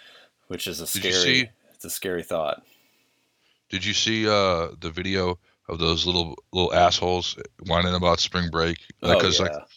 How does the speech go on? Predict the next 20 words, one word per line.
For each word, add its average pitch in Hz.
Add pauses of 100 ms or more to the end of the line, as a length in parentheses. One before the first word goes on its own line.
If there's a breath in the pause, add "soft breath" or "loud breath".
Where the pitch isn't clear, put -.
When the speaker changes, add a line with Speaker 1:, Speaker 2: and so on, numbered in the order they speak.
Speaker 1:
That's -
Speaker 2:
F-, - (340 loud breath)
Florida's, 127
like, 104 (220)
co-, 101 (100)
pretty 117
much, 101
like, 95
trying 92
to 85
ignore 87
it, 101
it 92
seemed 104
like, 101 (380 loud breath)
and 85
keep 98
the 82
beaches 87
open, 95